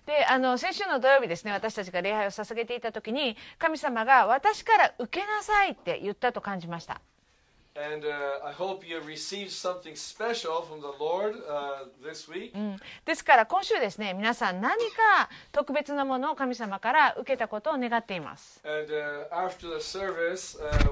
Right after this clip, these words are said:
Speaker 2: we'll, you know, after the service, we'll have a little testimony, uh,
Speaker 1: うん。
Speaker 2: time.
Speaker 1: うん。それで、あの、礼拝の後にですね、その証を皆さんね、あったらぜひ聞かせていただきたいなと思います。
Speaker 2: Because it was a, I think God really wanted to receive, uh, sorry,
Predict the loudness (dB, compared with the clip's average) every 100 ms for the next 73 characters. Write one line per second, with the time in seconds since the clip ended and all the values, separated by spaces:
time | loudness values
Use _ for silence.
0 | 2 -4 -4 -6 -10 _ -18 -12 -10 -10
1 | -14 -16 -14 -12 -12 -12 -12 -12 -12 -14
2 | -16 -12 -10 -10 -12 -12 -12 -12 -14 -16
3 | -10 -8 -6 -8 -6 -6 -8 -14 -12 -10
4 | -8 -2 2 4 4 4 2 0 0 0
5 | -4 -20 -4 2 4 4 0 -2 -2 -4
6 | -6 -6 -6 -6 -8 -4 -2 -2 0 0
7 | 0 -2 -6 -4 -4 -2 0 0 0 -2
8 | -2 -4 -4 -10 -4 -4 -4 -8 -4 -4
9 | -2 -4 -4 -6 -8 -8 -10 -12 -14 -14
10 | -12 -14 -14 -12 -12 -14 _ -20 -20 -18
11 | -18 -10 -2 -2 -2 -10 -12 -8 -8 -8
12 | -10 -10 -10 -12 _ _ _ -16 -14 -10
13 | -8 -8 -10 -16 _ _ _ _ _ _
14 | -18 -14 -14 -14 -14 -14 -14